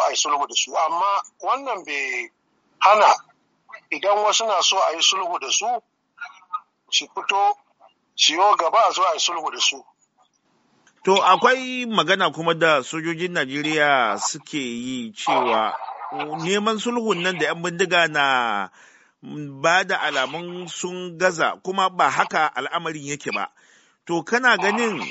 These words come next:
Speaker 2: idan, eh, amfani da maganan sojojin ya kamata a yi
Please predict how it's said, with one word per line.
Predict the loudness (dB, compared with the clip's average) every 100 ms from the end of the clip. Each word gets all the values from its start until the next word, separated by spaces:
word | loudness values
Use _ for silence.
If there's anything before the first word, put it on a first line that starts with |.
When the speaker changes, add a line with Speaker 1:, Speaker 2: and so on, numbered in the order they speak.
| -12 _ _ _ _ _ _ -4
Speaker 2:
idan, | 2 4 2
eh, | 0 -4 -2 0 2 0 -2 -4 -2
amfani | 0 2 2 0
da | -2
maganan | -2 -4 -4 -4 -6 -12
sojojin | -4 -2 0 0 0 -2 -4
ya | -4
kamata | -2 0 2 2 2
a | -2
yi | -4 -6 -8